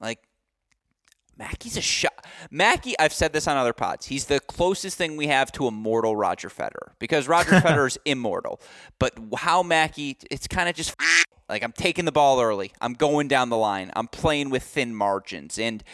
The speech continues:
Speaker 1: look, I know the size advantage. Bublik has the serve obviously going his way, but Mackey's feel on the return of serve, I mean, he's had it since he was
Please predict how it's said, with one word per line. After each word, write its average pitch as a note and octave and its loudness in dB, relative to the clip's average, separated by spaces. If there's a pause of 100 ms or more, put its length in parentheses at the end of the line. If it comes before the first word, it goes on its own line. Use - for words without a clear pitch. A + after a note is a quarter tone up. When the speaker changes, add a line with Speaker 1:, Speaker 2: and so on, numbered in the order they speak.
(420)
Speaker 1:
look, - 0 (320)
I B2+ 2
know D3 4
the C3 -2
size C3+ 0
advantage. B2 -4
Bublik B2 -2
has A#2+ 0
the - -10
serve A#2+ 0
obviously G#2+ -2
going G#2+ -2
his A2+ -6
way, B2 0
but F2+ -12
Mackey's B2+ -6
feel A2 -4
on F#2+ -2
the F2+ -8
return G2 -8
of E2+ -10
serve, G#2+ -4
I F#2 -6
mean, F#2 -12
he's G2+ -12
had A2+ 0
it F#2 -8
since F#2+ -10
he E2 -14
was - -12